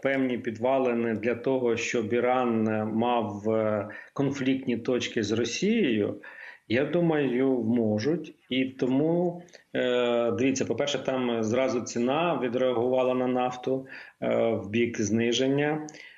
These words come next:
Е, також, якщо не помиляюсь, в цьому кейсі або десь навколо нього мені потрапляла інформація про те, що начебто Сполучені Штати теж домовились з, з Іраном, щоб він не постачав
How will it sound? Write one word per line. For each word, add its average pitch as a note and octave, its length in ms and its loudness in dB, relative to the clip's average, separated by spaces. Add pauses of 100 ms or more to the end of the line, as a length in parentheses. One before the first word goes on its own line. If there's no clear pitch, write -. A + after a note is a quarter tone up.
(120)
Е, A#2 340 2
також, C#3 560 0
якщо C3+ 240 0
не C3+ 100 2
помиляюсь, C3 640 0
в - 80 -14
цьому F3+ 340 0
кейсі A#2+ 500 0
або B2 480 0
десь C3 360 0
навколо A#2+ 440 -2
нього D3 340 0
мені B2 240 2
потрапляла B2 560 0
інформація A#2 640 0
про A2+ 160 -2
те, C#3+ 260 0
що B2+ 280 0 (460)
начебто B2+ 640 0
Сполучені A#2+ 600 0
Штати A#2 640 0 (260)
теж B2 280 0
домовились A#2+ 640 2
з, G#2+ 300 2
з F#2+ 140 -2
Іраном, D3+ 460 0
щоб B2+ 200 -2
він A#2+ 280 0
не B2 120 2
постачав A#2 1000 -2